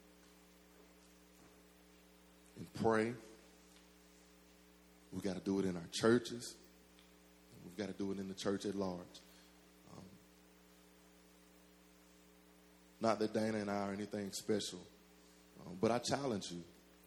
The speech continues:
to pray and to make effort. Sometimes you may need to go and visit. Um, see Brother Jared,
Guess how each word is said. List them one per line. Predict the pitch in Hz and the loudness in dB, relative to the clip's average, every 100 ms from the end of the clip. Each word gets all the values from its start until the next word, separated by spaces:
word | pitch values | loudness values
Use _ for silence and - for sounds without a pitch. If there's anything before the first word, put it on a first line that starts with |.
| - - - | -20 -20 -12
to | - | -12
pray | - 107 101 101 98 | -2 4 6 4 2
and | 90 | -4
to | - | -6
make | 98 95 92 | -2 -2 -2
effort. | 92 98 - 85 - - - - - - - - - - - - - - - - - - - - - - - - - - - - - - - - - - - - - - - - - | 0 0 -2 -12 -14 -20 -20 -20 -20 -20 -20 -20 -20 -20 -20 -20 -20 -20 -20 -20 -20 -20 -20 -20 -20 -20 -20 -20 -20 -20 -20 -20 -20 -20 -20 -20 -20 -20 -20 -20 -20 -20 -20 -20 -14
Sometimes | - 101 117 110 110 | -8 -2 2 2 2
you | |
may | 120 120 | 2 2
need | 120 | 2
to | 117 | 2
go | 123 120 | 6 6
and | 110 | 6
visit. | 104 98 87 - - - - - 90 | 4 2 0 -10 -20 -20 -20 -20 -18
Um, | 92 87 85 - - - - - - - - - - - - - - - | -16 -16 -16 -18 -18 -18 -20 -20 -20 -20 -20 -20 -20 -20 -20 -20 -20 -20
see | - 101 | -12 -4
Brother | 107 101 87 | 0 0 0
Jared, | 104 101 95 | 0 2 0